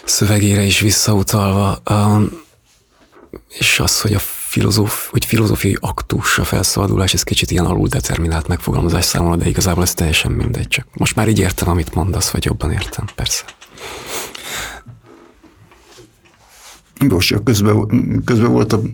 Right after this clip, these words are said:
Speaker 2: politikai gazdaságtan kritikája. Szóval az a házi feladat, hogy, hogy megtalálni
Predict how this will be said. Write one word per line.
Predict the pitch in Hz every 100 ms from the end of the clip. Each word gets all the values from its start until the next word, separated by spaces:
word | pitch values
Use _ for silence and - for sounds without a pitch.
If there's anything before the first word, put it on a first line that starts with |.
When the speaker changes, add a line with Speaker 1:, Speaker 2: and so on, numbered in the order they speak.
| - - -
Speaker 2:
politikai | 120 110 104 101 101
gazdaságtan | 110 101 104 - - -
kritikája. | - - - - - 85 78 - - - - - - - - - _ - - 71 87 95 90
Szóval | - - 101
az | 107 104
a | 104
házi | 98 101 107
feladat, | 107 101 104 107 104
hogy, | - - 101 98 95 - - _ _ _ _ _ _ _ _ _ _ _ - - - -
hogy | 98 98 92 92
megtalálni | 107 107 - 101 - 95 101 98 92 - 90